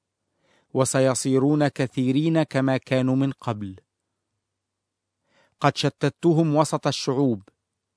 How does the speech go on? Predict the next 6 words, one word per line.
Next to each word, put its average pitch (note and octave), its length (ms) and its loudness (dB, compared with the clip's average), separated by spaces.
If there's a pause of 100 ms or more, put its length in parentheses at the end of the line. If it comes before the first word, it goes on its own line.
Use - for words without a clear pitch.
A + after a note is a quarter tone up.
(440)
لكنهم C3 560 0
سيتذكرونني C#3 1200 0
حتى C#3+ 460 -4
في - 120 -10
الأماكن B2+ 540 -4
البعيدة. A2+ 680 -4